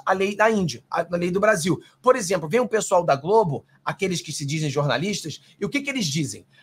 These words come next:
"Ah, olha só, o Elon Musk é um hipócrita. Ele, ele faz a censura na Índia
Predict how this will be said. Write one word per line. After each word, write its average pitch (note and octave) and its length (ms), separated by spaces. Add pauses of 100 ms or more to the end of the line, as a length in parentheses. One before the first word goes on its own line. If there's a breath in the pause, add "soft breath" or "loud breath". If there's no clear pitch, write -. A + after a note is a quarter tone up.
"Ah, B3 400
olha C#4 220
só, A3 200
o A3+ 60
Elon A#3+ 180
Musk B3 360
é A#3+ 60
um B3+ 80
hipócrita. G3 600 (240 soft breath)
Ele, A3+ 380 (100)
ele A3+ 180 (300)
faz D4 400
a C#4+ 60
censura F#3+ 520
na G#3+ 160
Índia C#4+ 400